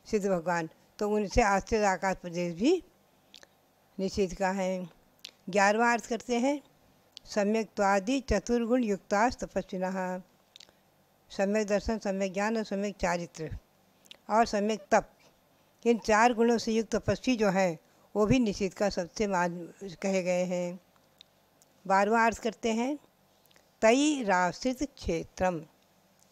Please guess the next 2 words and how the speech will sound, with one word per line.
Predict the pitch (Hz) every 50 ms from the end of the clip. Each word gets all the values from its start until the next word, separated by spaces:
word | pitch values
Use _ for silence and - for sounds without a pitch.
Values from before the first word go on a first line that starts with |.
| _ _ _ _ _ _ _ _ _ _ _ _ _ _ -
ऐसे | 214 226 220 - - 196 - 254 214 226 254 294 269 233 196 - _ _ _ _ _ - _ _ _ -
इन | 247 294 294 277 233 175 156 151